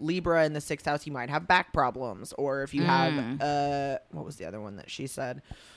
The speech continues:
Speaker 1: Um, kidney connected. Oh, stomach. Yeah. If you have a Cancer one, you might have d-,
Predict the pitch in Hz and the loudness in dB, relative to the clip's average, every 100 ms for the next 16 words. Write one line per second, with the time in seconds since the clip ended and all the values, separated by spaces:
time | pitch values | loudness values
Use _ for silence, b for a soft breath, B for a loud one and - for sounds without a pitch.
0 | B B - - 156 147 139 135 135 170 | B B -10 0 2 2 0 -2 -6 -8
1 | _ _ _ _ _ _ _ _ _ _ | _ _ _ _ _ _ _ _ _ _
2 | _ _ _ _ _ _ _ - 170 143 | _ _ _ _ _ _ _ -14 -10 -10
3 | 139 139 135 143 135 131 - - _ 151 | -8 -6 -6 -4 -2 -2 -6 -20 _ 4
4 | 156 - 185 170 165 - - 196 151 135 | 4 6 6 6 2 -2 -2 4 4 4
5 | - - B B - 165 160 156 151 165 | -4 -20 B B 2 2 4 2 2 0
6 | 151 151 147 143 143 139 127 156 147 147 | -2 0 0 0 -2 -4 -4 -2 -2 -4